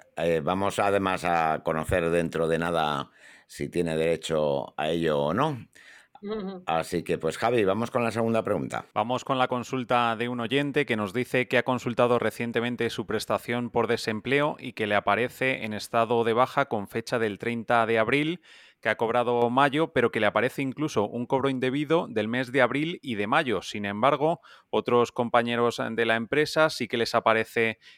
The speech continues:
Speaker 3: esa prestación en alta hasta el día dos de julio y, de hecho, él dice que hizo una consulta hace unas semanas y que también le aparecía con fecha del dos de julio en estado de alta y que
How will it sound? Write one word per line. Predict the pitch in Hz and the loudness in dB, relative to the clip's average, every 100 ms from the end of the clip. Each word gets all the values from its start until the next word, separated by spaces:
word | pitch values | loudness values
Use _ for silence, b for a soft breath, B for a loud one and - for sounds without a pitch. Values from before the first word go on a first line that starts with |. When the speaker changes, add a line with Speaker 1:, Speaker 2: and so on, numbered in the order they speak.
| _ | _
Speaker 3:
esa | 113 - 107 | -4 0 2
prestación | 107 - 110 - 113 107 | 0 0 -2 0 0 0
en | 107 | 0
alta | 135 147 160 165 | 0 2 2 0
hasta | - 113 - - | 0 -4 -4 0
el | 110 110 | 0 0
día | 127 117 | 2 2
dos | 101 123 147 123 | 2 0 0 -4
de | 120 123 | -4 -4
julio | - 147 143 156 - | -2 -2 2 0 -2
y, | 123 | -4
de | 107 120 | -2 -2
hecho, | - 135 | -2 -4
él | 123 | -4
dice | 143 - 92 b b _ | -4 -2 -2 b b _
que | 110 | -6
hizo | 110 - 120 | -4 -2 0
una | 120 117 113 | 0 0 0
consulta | 117 113 139 127 98 95 | -2 -4 -4 0 0 2
hace | 98 - 117 | 0 -2 -2
unas | 113 120 - | -2 -4 -4
semanas | 117 127 151 - 143 | -2 0 0 -4 -8
y | |
que | 117 104 | -4 -2
también | 104 131 | -2 0
le | 110 | 0
aparecía | 90 98 - 113 | 0 -2 -4 -4
con | - 104 | -4 -6
fecha | - 117 127 139 b b b | -8 -4 -2 -2 b b b
del | 104 101 98 | -4 -2 0
dos | 110 113 - 110 | 2 0 -2 -6
de | 110 | -6
julio | - 127 135 147 147 | -4 -2 0 0 0
en | |
estado | 101 - 120 120 | -2 -2 0 2
de | 107 | 2
alta | 139 156 110 - b b - | 0 2 0 -2 b b -16
y | - | -6
que | 107 101 104 | -2 0 -2